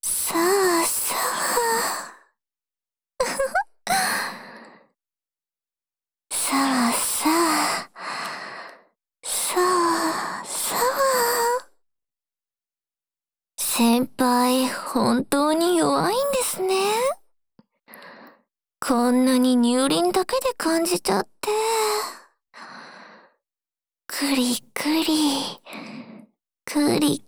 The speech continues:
くり。本当は乳首もギュッてつまんでほしいんですよね。爪の先っぽで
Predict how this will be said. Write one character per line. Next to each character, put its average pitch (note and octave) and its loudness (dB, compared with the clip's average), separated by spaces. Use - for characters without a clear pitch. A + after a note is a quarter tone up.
く - 0
り。 - 0
本 C4 0
当 D4+ 2
は D4 2
乳 - -6
首 G#4+ 0
も B3+ 2
ギ C4 2
ュ C#4 2
ッ B4+ -2
て A#4 0
つ - 0
ま C4+ 2
ん D4+ 0
で F4+ 4
ほ F#4+ 2
し - -2
い A4 0
ん - 0
で D5 0
す - -4
よ A4 2
ね。 G4+ 2
爪 B3+ 2
の C4 2
先 C#4+ 0
っ C#4+ -4
ぽ C#4 0
で D#4 0